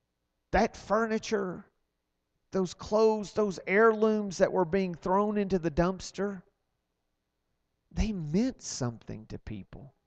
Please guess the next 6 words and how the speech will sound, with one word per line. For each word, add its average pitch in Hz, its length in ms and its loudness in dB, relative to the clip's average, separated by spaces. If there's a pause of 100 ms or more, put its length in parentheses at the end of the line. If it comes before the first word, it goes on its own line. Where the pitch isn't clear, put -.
(960)
There 220 140 6
was 240 180 2
a 202 60 2
connection. 175 920 2 (2500)
And 160 200 -2
so 196 380 2